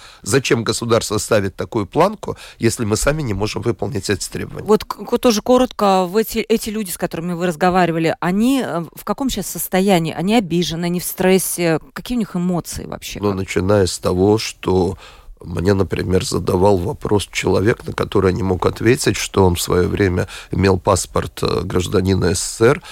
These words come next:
Speaker 1: и после этого он взял сразу, э, гражданство России. И он не понимает, ему нужно сдавать или не нужно сдавать. И, извините, только, э, я сам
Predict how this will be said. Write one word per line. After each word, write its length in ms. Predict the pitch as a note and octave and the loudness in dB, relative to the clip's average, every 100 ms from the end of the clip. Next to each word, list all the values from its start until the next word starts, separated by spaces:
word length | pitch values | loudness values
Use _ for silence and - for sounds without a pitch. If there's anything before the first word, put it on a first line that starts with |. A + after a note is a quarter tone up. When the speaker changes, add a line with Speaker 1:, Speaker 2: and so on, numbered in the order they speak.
| - - | -18 -10
Speaker 1:
и 100 | - | -8
после 420 | F#2+ G2+ - A2 | 0 0 2 2
этого 240 | C3+ - F#2+ | 2 0 -2
он 100 | F#2 | -2
взял 200 | G2+ A#2 | 2 2
сразу, 460 | - G#2+ A#2 A2+ F2+ | 2 2 2 -2 -6
э, 440 | - F#2 F#2 F#2 | -2 0 2 0
гражданство 800 | F2 F#2+ F2+ A2 G#2+ - A2 F#2 - - | 0 0 2 0 0 0 2 2 -4 -10
России. 600 | - G#2+ - D3 G#2 G2+ - _ | 0 2 2 0 0 0 -6 _
И 100 | G#2+ | 0
он 120 | G2+ | 2
не 100 | A2+ | 0
понимает, 520 | G2+ C3+ C#3 A#2+ F2+ | 0 0 2 2 2
ему 100 | - - | -2 2
нужно 300 | G#3 - G3+ | 2 2 0
сдавать 400 | D#3 D#3 D3+ D3 | 2 2 2 0
или 140 | D3+ | 0
не 80 | E3+ | 0
нужно 340 | D#3+ - F#2+ | -2 -4 -8
сдавать. 480 | E2+ G2+ C#2 - - - - | -2 -2 -2 -6 -12 -18 -4
И, 80 | G2+ | -2
извините, 500 | G2+ B2+ C3+ G#2 - | 2 2 2 -2 -2
только, 460 | - A#2+ G#2+ C3+ - - - | 2 2 2 -4 -4 -10 -4
э, 520 | - G2+ G2 G2 F#2 F#2 | 2 2 2 2 0 -2
я 140 | G2+ | -2
сам 380 | - D#3 G3+ | 2 2 2